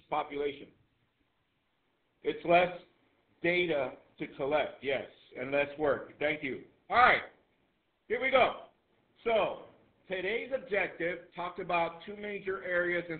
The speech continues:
statistics. What were they? Descriptive and inferential. So I'm gonna do a Venn diagram, okay? Descriptive versus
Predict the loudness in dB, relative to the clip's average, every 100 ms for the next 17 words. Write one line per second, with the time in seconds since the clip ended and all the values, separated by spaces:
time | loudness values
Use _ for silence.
0 | -10 -12 -4 -4 -4 -10 -14 -14 -6 -4
1 | -4 -4 -4 -6 -10 -18 _ _ _ _
2 | _ -8 -8 -2 2 2 2 -2 -2 0
3 | 4 4 4 -2 -10 -16 _ _ -6 -6
4 | -6 -2 0 -2 -4 -12 -14 -18 _ _
5 | _ _ -8 -6 -4 0 0 6 4 6
6 | 6 6 6 2 -8 -16 _ _ _ _
7 | _ _ _ _ -2 0 -2 -10 _ _
8 | _ _ -12 -10 -4 0 0 2 2 0
9 | -4 -4 -2 0 -2 -4